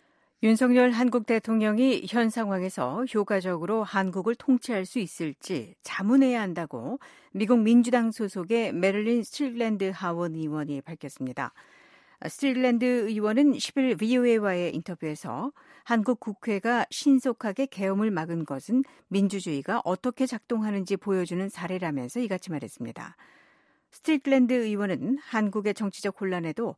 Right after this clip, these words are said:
강력한 미한 관계는 계속 유지될 것이라며 미한일 삼 국협력이 지속되는 것도 매우 중요하다고 강조했습니다.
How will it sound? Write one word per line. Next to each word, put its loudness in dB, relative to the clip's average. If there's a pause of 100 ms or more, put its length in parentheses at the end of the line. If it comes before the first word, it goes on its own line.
(240)
강력한 2
미한 0
관계는 0
계속 -4
유지될 -2
것이라며 -6 (260)
미한일 4
삼 2
국협력이 0
지속되는 -4
것도 -2 (220)
매우 -4
중요하다고 0
강조했습니다. -8